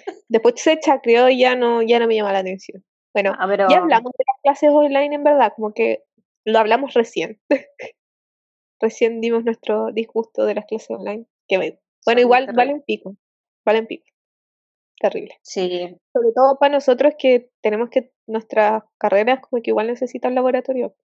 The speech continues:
Speaker 2: De hecho, yo ahora voy a dar como tres o cuatro laboratorios en marzo. Pero muy poca
Speaker 1: No, a mí,
Speaker 2: gente se inscribió.
Speaker 1: yo los que perdí ya no los tengo, pues. O sea, voy a ver si puedo ir de oyente, pero la mía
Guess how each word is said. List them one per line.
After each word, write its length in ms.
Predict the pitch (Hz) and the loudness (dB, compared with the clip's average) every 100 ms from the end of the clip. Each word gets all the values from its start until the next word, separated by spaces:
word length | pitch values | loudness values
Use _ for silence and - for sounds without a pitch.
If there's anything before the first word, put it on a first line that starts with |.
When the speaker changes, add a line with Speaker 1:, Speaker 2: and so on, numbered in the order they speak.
| _ _ _ _ - | _ _ _ _ -12
Speaker 2:
De 160 | 214 | -2
hecho, 180 | 214 233 | -2 2
yo 120 | 247 | 2
ahora 140 | 240 240 | 4 6
voy 120 | 240 | 6
a 80 | 240 | 6
dar 240 | 247 247 | 6 2
como 600 | 240 233 220 214 202 190 _ | -2 0 4 4 2 -2 _
tres 180 | 214 220 | 0 2
o 80 | 240 | 4
cuatro 220 | 233 240 | 4 2
laboratorios 600 | 240 240 240 208 185 185 - _ _ _ _ _ | 4 4 2 0 -6 -8 -12 _ _ _ _ _
en 160 | 214 202 | -4 -2
marzo. 420 | 185 190 175 180 _ _ _ _ _ _ _ - | -2 -4 -14 -16 _ _ _ _ _ _ _ -4
Pero 160 | 202 202 | 0 0
muy 120 | 208 | 0
poca 160 | 247 247 | 2 2
Speaker 1:
No, 60 | |
a 40 | 247 | 2
mí, 100 | 233 | -2
Speaker 2:
gente 120 | 320 | -6
se 60 | 294 | -14
inscribió. 420 | 285 254 254 302 _ - | -18 -20 -20 -20 _ -2
Speaker 1:
yo 180 | 220 | 2
los 140 | 285 311 | 2 2
que 160 | 285 | 0
perdí 560 | 277 226 208 240 294 269 | 0 -2 -4 -4 -4 0
ya 120 | 277 | 0
no 120 | 285 | 0
los 160 | 277 262 | -4 -6
tengo, 300 | 339 392 294 | -8 -10 -12
pues. 180 | - 247 - | -14 -16 -6
O 100 | 214 | -2
sea, 160 | 226 262 | 0 0
voy 200 | 247 269 | 0 0
a 60 | 269 | 0
ver 120 | 269 | 0
si 140 | 269 | -2
puedo 200 | 220 233 | 0 2
ir 80 | 269 | 2
de 80 | 254 | 2
oyente, 420 | 226 254 262 220 220 | 0 -2 -4 -8 -8
pero 340 | 196 214 202 _ - | -8 -8 -12 _ -14
la 140 | 226 | -10
mía 200 | 220 247 | -6 -6